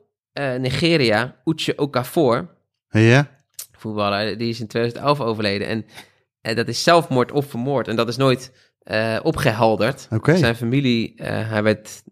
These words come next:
Speaker 1: doodgevonden door zijn familie. En zijn familie gelooft niet dat het zelfmoord is. En die houdt tot op de dag van vandaag vol dat hij is vermoord.
Speaker 2: Oké.
Speaker 1: Ehm,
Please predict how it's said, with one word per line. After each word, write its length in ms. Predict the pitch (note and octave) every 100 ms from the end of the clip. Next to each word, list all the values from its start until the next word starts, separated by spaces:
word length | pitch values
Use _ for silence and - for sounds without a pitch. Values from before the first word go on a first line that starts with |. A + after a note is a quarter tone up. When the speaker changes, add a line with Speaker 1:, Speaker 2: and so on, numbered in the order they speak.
| -
Speaker 1:
doodgevonden 760 | A2+ A#2 A#2 A#2 G#2 B2 A2+
door 160 | A2 G#2
zijn 180 | A2 A2
familie. 300 | G#2+ A#2 A2+
En 60 |
zijn 160 | A2+ G#2+
familie 320 | A2 A#2 A2+
gelooft 260 | A2+ G2+ G#2+
niet 120 | A2
dat 100 | G#2
het 120 | G#2
zelfmoord 420 | - A2 A2+ A2
is. 160 | G#2+ -
En 80 | G2+
die 160 | F#2+
houdt 200 | G#2+ G#2+ - -
tot 160 | A2
op 120 | G2
de 60 | G2+
dag 220 | G2 G#2+
van 160 | A2 G#2
vandaag 300 | G#2 G2+ G2+
vol 200 | - G#2+
dat 140 | G#2
hij 200 | G#2+ G2+ F#2+
is 100 | -
vermoord. 440 | C3 G#2+ A2+ C#3
Speaker 2:
Oké. 360 | C3 C3 A#2 D3 - - - _
Speaker 1:
Ehm, 420 | - A2+ A2 G#2+